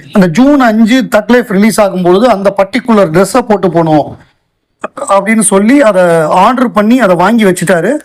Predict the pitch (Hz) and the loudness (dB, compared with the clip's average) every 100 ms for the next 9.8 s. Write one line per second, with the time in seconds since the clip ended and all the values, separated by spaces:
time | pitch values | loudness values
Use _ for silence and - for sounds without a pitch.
0 | _ _ - 175 202 240 240 220 220 220 | _ _ -4 -2 0 0 0 -2 -2 -2
1 | 180 160 175 175 160 196 196 226 226 - | -2 0 0 0 0 0 0 0 0 -2
2 | 196 - 233 226 190 190 190 160 151 220 | -4 -2 0 0 0 0 0 0 0 -2
3 | 269 - - - _ 240 220 214 185 220 | -6 -16 -20 -20 _ 0 0 0 0 -2
4 | 240 247 226 226 220 254 208 180 165 170 | 0 0 2 0 2 2 0 -2 0 2
5 | 160 160 - - - 190 180 180 220 226 | 0 -2 -10 -14 -2 0 2 0 2 2
6 | 214 190 208 247 220 196 208 240 247 196 | 0 -2 -2 0 0 0 0 2 2 0
7 | 185 196 196 190 208 202 190 196 202 214 | 0 -2 0 0 0 2 2 2 0 0
8 | 190 214 - 226 190 165 165 156 151 180 | -2 -2 -4 -2 -2 0 0 0 0 2
9 | 220 226 202 - 185 202 185 165 | 2 0 -2 -2 0 0 0 -2